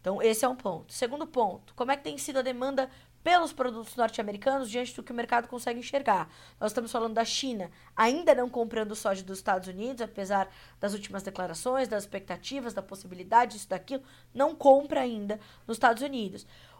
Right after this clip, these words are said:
Os especialistas já acreditam que sim, algumas compras deverão ser feitas, mas talvez num volume menor. Ontem, o Carlos Cogo, consultor, ah, sócio-diretor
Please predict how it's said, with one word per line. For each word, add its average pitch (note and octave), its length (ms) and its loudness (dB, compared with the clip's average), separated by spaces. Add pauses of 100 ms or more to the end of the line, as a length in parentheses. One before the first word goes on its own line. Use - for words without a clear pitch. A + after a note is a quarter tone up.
Os E4 200 2
especialistas C4+ 720 -2
já A#3+ 140 6
acreditam B3 500 -2
que - 180 -12
sim, D4+ 320 -8
algumas B3 380 -2
compras G3+ 320 -8
deverão F#3 280 -6
ser F#3 160 -8
feitas, C4+ 320 -2
mas A#3+ 140 -8
talvez B3 320 -4
num B3+ 80 -6
volume B3 320 -2
menor. B3+ 400 2 (320)
Ontem, A#3+ 380 0
o B3 40 -8
Carlos A3 400 -2
Cogo, A3 560 4
consultor, A3 540 -2
ah, F#3+ 260 4
sócio-diretor A3 800 0